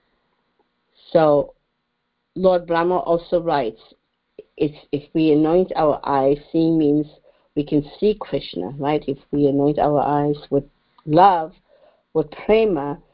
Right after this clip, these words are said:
okay, then our material eyes become spiritual eyes, and we will be able to see this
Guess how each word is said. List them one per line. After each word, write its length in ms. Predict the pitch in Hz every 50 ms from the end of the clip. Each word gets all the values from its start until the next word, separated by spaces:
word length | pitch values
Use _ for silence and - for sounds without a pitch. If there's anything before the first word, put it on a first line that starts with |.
| _ _ _ _ _ -
okay, 260 | - 208 190 185 185
then 220 | 185 170 151 156 147 -
our 340 | 156 160 170 175 175 - - - _ -
material 540 | 143 143 - - - 233 233 233 226 208 -
eyes 320 | - 151 151 147 147 143 - - - - - -
become 520 | - - - - - 143 143 147 143 - - _ _ _ _ _ - - -
spiritual 460 | - 208 220 220 220 220 208 - -
eyes, 300 | - 131 120 - - 117 - _ _ _ _ _ _ _ _ _ _ _ _ _ -
and 340 | - 160 160 160 156 156 151
we 140 | 156 156 151
will 160 | 151 151 147
be 200 | 147 147 117 101
able 200 | 160 165 165 156
to 140 | - - 131 - -
see 200 | - 143 143 143
this 160 | 143 - 131